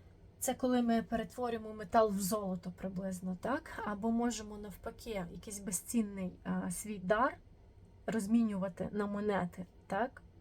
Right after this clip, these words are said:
Ось. Ам, ну, тобто, тому що потрібен ресурс, і от не будемо, я не буду сюди заглиблюватись, тому що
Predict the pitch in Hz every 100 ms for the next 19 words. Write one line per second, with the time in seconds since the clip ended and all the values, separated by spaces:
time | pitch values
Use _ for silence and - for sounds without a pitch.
0 | - - - - 208 190 180 - - -
1 | - - - - - - 208 208 208 202
2 | 202 196 190 190 190 190 - - - -
3 | - - - 254 254 240 233 240 277 -
4 | - 214 - 208 214 202 208 - 311 339
5 | 330 - - 220 214 - 208 - - -
6 | - - - - - - - - - -
7 | - - - - - - - - - -
8 | - - - - - - - - - -
9 | - - - - - - - - 233 226
10 | 226 202 180 170 - 226 233 208 196 185
11 | - 190 196 196 262 269 226 196 190 185
12 | - 202 190 - - 202 190 190